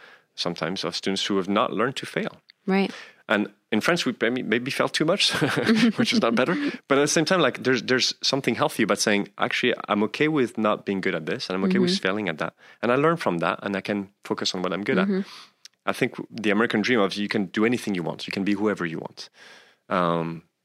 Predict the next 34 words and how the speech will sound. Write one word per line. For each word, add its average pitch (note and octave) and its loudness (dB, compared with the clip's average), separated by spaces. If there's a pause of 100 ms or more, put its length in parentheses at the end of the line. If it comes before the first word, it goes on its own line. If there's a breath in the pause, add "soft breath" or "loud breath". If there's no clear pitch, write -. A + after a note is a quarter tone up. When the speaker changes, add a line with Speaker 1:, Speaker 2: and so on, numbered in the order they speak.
(140)
Speaker 1:
just - 0
try. - -4 (280)
Speaker 2:
Right. E3 -2 (160)
Speaker 1:
It, A2+ 2
it's, B2 0
it's - 0
a A#2+ 2
lie. - -2 (100)
It, G2+ -4
it's G2+ 0
just - 0
a - 0
lie - 0 (100)
Speaker 2:
Yeah. F#3 4
Speaker 1:
because G#2 2
it F#2+ -2
forgets A#2+ 0
that F2+ 2 (120)
humans G#2+ 2
being F#2+ 0
are F#2 2
different. F2 -4 (300)
They - 0
have F2 -2
different F#2+ -2 (180)
strengths, - -2 (100)
different F#2 -4
weaknesses, F#2 0
Speaker 2:
Mm-hmm. F2+ 0
Speaker 1:
and E2+ -2
we F2 -4
just - 0
have F#2+ -2
to, F#2 0